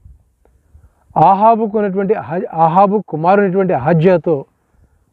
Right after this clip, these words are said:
యెహోషాపాతు స్నేహం చేసి ఏ విధంగా పతనమయ్యాడో అది చెప్పబడింది. అందుకే దేశాలు దేవుని మాట వినాలి,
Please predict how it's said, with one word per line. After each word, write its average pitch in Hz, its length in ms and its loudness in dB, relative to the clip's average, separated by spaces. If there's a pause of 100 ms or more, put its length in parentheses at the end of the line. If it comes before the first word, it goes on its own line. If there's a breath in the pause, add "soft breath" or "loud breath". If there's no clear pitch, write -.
(140)
యెహోషాపాతు 175 920 0 (560)
స్నేహం 170 540 2
చేసి 147 460 -4 (800)
ఏ 156 120 4
విధంగా 170 380 2
పతనమయ్యాడో 160 960 0 (540)
అది 143 160 0
చెప్పబడింది. 135 640 -4 (920)
అందుకే 147 500 2 (1600)
దేశాలు 233 560 4
దేవుని 190 340 4
మాట 175 240 0
వినాలి, 160 520 0